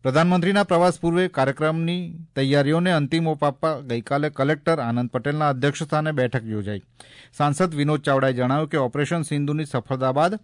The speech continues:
સરહદી જિલ્લામાં પ્રધાનમંત્રીનું આગમન થઈ રહ્યું હોવાથી ભવ્ય રોડ શોનું આયોજન કરાયું છે. દસ હજાર બહેનો સિંદૂર અને એક સમાન સાડીમાં આ કાર્યક્રમના માધ્યમથી દેશભક્તિનો સંદેશ આપશે. આ ઉપરાંત નિવૃત્ત સૈનિકો પણ સેનાના શૌર્યને સલામી આપવા હાજર રહેશે.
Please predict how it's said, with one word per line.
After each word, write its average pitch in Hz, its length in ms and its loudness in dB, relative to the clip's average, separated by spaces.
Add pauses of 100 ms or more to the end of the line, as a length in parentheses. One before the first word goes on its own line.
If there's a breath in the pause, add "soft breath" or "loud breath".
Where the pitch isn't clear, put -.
(400 soft breath)
સરહદી 160 420 2
જિલ્લામાં 160 420 0
પ્રધાનમંત્રીનું 143 720 -2
આગમન 120 300 -4
થઈ 123 200 -4
રહ્યું 127 220 0
હોવાથી 147 320 -2
ભવ્ય 123 360 -2
રોડ 139 160 -2
શોનું 135 380 -4
આયોજન 113 240 -2
કરાયું 107 340 -6
છે. 101 180 -16 (1000 loud breath)
દસ 160 220 2
હજાર 185 220 4
બહેનો 156 300 2
સિંદૂર 147 460 0
અને 135 160 -2
એક 151 260 -4
સમાન 143 300 -2
સાડીમાં 139 480 -2
આ 127 180 -2
કાર્યક્રમના 123 540 -4
માધ્યમથી 127 520 -2
દેશભક્તિનો 135 680 -6
સંદેશ 110 420 -6
આપશે. 98 360 -12 (460 loud breath)
આ 127 80 0
ઉપરાંત 165 300 0
નિવૃત્ત 151 520 -2
સૈનિકો 131 460 -2
પણ 147 220 -4
સેનાના 135 460 -2
શૌર્યને 123 440 -4
સલામી 117 420 -4
આપવા 113 320 -8
હાજર 104 280 -8
રહેશે. 101 360 -14